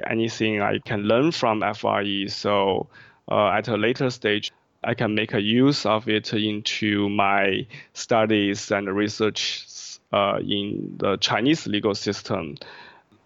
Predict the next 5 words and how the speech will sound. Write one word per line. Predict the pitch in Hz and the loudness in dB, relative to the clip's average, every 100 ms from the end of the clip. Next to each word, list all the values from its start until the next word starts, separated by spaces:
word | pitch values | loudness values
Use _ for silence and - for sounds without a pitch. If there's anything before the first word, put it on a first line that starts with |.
| _ | _
Then | 139 156 180 | 2 4 6
I | 208 175 | 4 4
realized | 156 151 180 180 143 131 127 - _ _ _ _ _ _ _ _ _ | 4 4 4 4 4 2 -2 -14 _ _ _ _ _ _ _ _ _
the | 147 135 | 0 2
direct | 151 143 180 - | 4 4 4 0